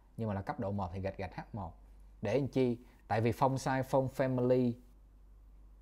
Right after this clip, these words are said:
font way, ờ, font family, font size giống nhau. Xin lỗi, font family giống nhau, color giống nhau, letter spacing giống nhau, khác mỗi cái font size thôi. Thì chúng ta định danh cái class này để viết những cái thuộc tính C S S chung.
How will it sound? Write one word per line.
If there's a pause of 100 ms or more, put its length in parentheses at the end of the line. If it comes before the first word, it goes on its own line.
(640)
font
way, (260)
ờ,
font
family,
font
size
giống
nhau. (840)
Xin
lỗi, (540)
font
family
giống
nhau, (380)
color
giống
nhau, (600)
letter
spacing
giống
nhau,
khác
mỗi
cái
font
size
thôi. (480)
Thì
chúng
ta
định
danh
cái
class
này
để
viết
những
cái
thuộc
tính
C
S
S
chung.